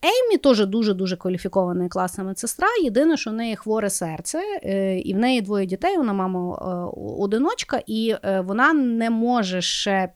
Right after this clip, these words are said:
ну, піти під фі-, ну, якби поремонтувати то своє серце, бо в неї ще страхівка не працює, бо їй там треба відпрацювати там десь,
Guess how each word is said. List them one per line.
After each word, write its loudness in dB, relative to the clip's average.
ну, 0
піти -4
під -4
фі-, -6
ну, 0
якби -4
поремонтувати 0
то -4
своє -6
серце, 0
бо -4
в -2
неї 0
ще -2
страхівка -4
не -2
працює, -4
бо -2
їй -2
там -4
треба -2
відпрацювати -4
там -6
десь, -8